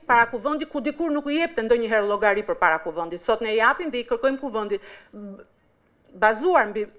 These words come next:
indikatorët e performancës që dikur nuk kishte. Ti nuk e dije çfarë indikatori performance ishte dikur një gjykat. Sot në çdo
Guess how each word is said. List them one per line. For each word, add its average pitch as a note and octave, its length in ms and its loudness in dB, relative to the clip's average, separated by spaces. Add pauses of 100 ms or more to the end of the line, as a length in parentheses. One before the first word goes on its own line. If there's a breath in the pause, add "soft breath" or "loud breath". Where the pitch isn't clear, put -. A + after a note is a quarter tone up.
(240)
indikatorët A3+ 600 0
e A#3 80 -2
performancës A#3+ 560 -2
që C#4 160 -12
dikur C#4+ 240 -6
nuk D#4 240 -8
kishte. D#4+ 380 -8 (260 loud breath)
Ti D4+ 80 -2
nuk D#4 160 0
e D4 80 4
dije D4 240 -2
çfarë C#4+ 160 2
indikatori C#4 480 2
performance F#3 640 -2 (160)
ishte F#3+ 320 -8
dikur E3+ 240 -8
një E3+ 160 -14
gjykat. F3+ 320 -2 (240 loud breath)
Sot B3+ 240 2
në B3+ 140 0
çdo B3+ 180 -6